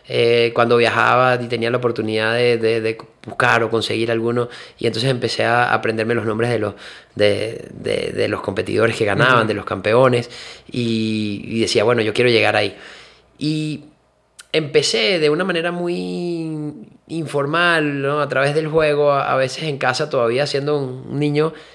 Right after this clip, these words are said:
Speaker 1: a, a, a, a pensar que estaba compitiendo en un campeonato mundial de karate. Entonces, para mí era un juego, de repente en mi casa ponerme a hacer un kata y sentir que avanzaba una ronda
Speaker 2: Ujú.
Speaker 1: y, y me imaginaba que estaba compitiendo contra el francés, contra el italiano, contra el japonés, y que la gente me aplaudía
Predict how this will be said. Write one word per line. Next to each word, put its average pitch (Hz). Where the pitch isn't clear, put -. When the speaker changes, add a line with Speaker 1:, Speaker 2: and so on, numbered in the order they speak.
Speaker 1:
a, 123
a, 123
a, 120
a 117
pensar 135
que 143
estaba 135
compitiendo 143
en 131
un 127
campeonato 123
mundial 113
de 117
karate. 110
Entonces, 113
para 135
mí 143
era 156
un 160
juego, 165
de 131
repente 131
en 160
mi 151
casa 143
ponerme 127
a -
hacer 135
un 139
kata 139
y 131
sentir 120
que 143
avanzaba 123
una 127
ronda 131
Speaker 2:
Ujú. 113
Speaker 1:
y, 113
y 117
me 117
imaginaba 117
que 123
estaba 120
compitiendo 123
contra 113
el 110
francés, 127
contra 117
el 110
italiano, 120
contra 120
el 110
japonés, 123
y 123
que 120
la 113
gente 110
me 123
aplaudía 127